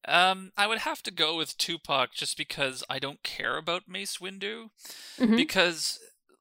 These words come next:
Speaker 1: like, I mean, and, you know, rest in peace, Tupac. Um,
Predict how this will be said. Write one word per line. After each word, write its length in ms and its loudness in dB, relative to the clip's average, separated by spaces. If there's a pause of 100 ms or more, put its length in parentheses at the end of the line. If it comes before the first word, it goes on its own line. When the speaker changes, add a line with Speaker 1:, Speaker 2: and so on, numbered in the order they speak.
Speaker 1:
like, 340 0 (840)
I 40 -4
mean, 300 0
and, 320 -8
you 100 -8
know, 80 -2
rest 220 -2
in 60 -8
peace, 180 -8
Tupac. 380 -6 (680)
Um, 480 -2